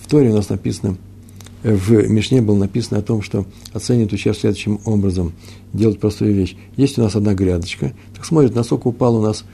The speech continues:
стоимость одного сея земли с этими плодами. Сея – это, э, это небольшой участок, пятьдесят локтей на пятьдесят локтей.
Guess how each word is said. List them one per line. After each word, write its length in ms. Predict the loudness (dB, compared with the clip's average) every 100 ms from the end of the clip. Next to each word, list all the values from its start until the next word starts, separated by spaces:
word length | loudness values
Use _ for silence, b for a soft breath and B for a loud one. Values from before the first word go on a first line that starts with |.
| B B B -16
стоимость 580 | 2 4 4 0 -6 -20 -10
одного 300 | -4 0 2
сея 300 | 2 2 2
земли 340 | 2 0 0 -2
с 100 | -2
этими 220 | -2 -2
плодами. 360 | -2 -2 -4 -8 -16 -20 B B
Сея – 420 | -6 0 2 2 -2
это, 320 | -6 -4 -4 -6 B B B -20 -8
э, 920 | -2 0 0 0 0 0 -2 -2 -4 -6 -12 -14 -16 -14
это 240 | -14 -12 -14 -16 B B B B -20 -20 B B B B B -2
небольшой 340 | 2 4 6
участок, 400 | 4 4 0 -4
пятьдесят 420 | -8 -8 -4 -2 -2
локтей 260 | -4 -4
на 100 | -4
пятьдесят 240 | -4 -8 -8
локтей. 280 | -14 -16